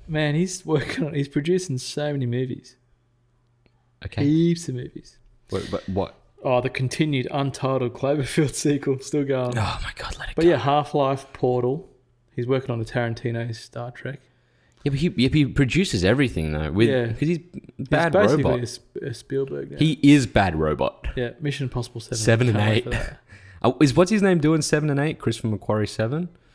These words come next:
Speaker 2: and Chris McQu-, McQuarrie eight.
Speaker 1: Yeah.
Speaker 2: Twenty-one and twenty-two. They must be doing back to back, man.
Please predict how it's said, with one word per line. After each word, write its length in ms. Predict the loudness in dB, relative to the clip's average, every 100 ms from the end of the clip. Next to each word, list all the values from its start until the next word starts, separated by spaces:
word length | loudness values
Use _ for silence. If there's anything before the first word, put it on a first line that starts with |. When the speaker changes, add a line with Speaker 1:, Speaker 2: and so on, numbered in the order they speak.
| _ _ _ _
Speaker 2:
and 1160 | -4 -2 0 0 0 0 0 0 0 -2 -4 -8 -20 _ _ 0
Chris 240 | 2 2
McQu-, 340 | 0 0 -2 -2
McQuarrie 480 | -2 2 2 4 2
eight. 220 | 0 -2 -14 -20 -20 _ _ _
Speaker 1:
Yeah. 180 | -8 -8 -10 _ _ _ _ _ _ _ _ _ -2
Speaker 2:
Twenty-one 460 | 0 2 2 2
and 120 | 0
twenty-two. 560 | 0 2 2 2 2 4
They 100 | 4
must 180 | 0 0
be 80 | 0
doing 280 | 2 0
back 280 | 0 -2 -2
to 80 | -4
back, 360 | -2 -2 -4 -8
man. 200 | -8